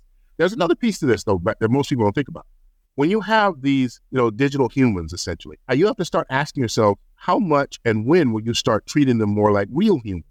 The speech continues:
We could talk about hiring and firing a digital human as an employee of a company. Can you hire or fire a machine? Does it have the rights necessary? Does, do the laws apply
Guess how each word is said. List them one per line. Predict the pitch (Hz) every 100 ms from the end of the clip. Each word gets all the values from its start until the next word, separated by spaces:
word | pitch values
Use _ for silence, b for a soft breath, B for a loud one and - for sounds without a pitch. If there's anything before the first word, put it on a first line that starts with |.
| _ _ _ _ _ _ -
We | 127 156
could | 151
talk | 165 143
about | 120 95 -
hiring | 120 123 143 147
and | 107 -
firing | 113 107 143 165
a | 139
digital | 95 123 143 123
human | 117 131 143
as | 107
an | 95
employee | 87 - 110 120
of | 139 143
a |
company. | - 226 - 87 _ _ _
Can | 113
you | 123
hire | 135 123 139
or | 143
fire | 117 127 139
a | 156
machine? | 107 - 113 180
Does | 127 104
it | 110
have | 135
the | 131
rights | 95 101 143 - -
necessary? | 123 160 - 160 151
Does, | 107 95
do | 107
the | 101
laws | 98 107 139 117
apply | - - 110